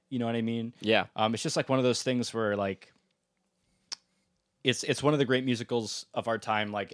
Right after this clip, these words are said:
Speaker 1: as decided by music critics.
Speaker 2: Right.
Speaker 1: Like, they chose to remember this, but
Speaker 2: <clears throat> We'll get to, uh, the, you know, the sort of later opinions of it. I mean, so,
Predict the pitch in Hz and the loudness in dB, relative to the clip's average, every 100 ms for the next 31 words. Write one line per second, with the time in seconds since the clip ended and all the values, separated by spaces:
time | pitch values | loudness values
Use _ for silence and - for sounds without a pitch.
0 | - 110 - 120 113 107 95 98 95 101 | -2 -2 -2 -8 -4 -2 -2 -2 -4 -6
1 | 98 101 _ - 92 92 - - - 98 | -8 -12 _ -14 -12 -12 -14 -10 0 2
2 | 90 - 104 107 98 104 - 101 101 98 | 2 -2 -6 -6 -6 -8 -8 -8 -8 -8
3 | 95 92 - 117 107 - - - - - | -8 -10 -2 2 2 -2 -20 -20 -20 -20
4 | - - - 190 156 - - 151 196 170 | -10 -6 -4 -4 -4 -10 -4 4 6 6
5 | 170 - 143 127 113 104 98 92 87 87 | 4 6 4 6 4 6 6 8 6 4
6 | - _ 110 104 90 87 90 - 98 92 | -2 _ -4 0 2 0 -2 0 2 2
7 | 87 92 90 92 85 87 104 92 90 90 | 0 2 2 2 0 0 0 -2 -2 -2
8 | 92 92 80 90 87 85 - | 0 2 0 -2 -2 -4 -4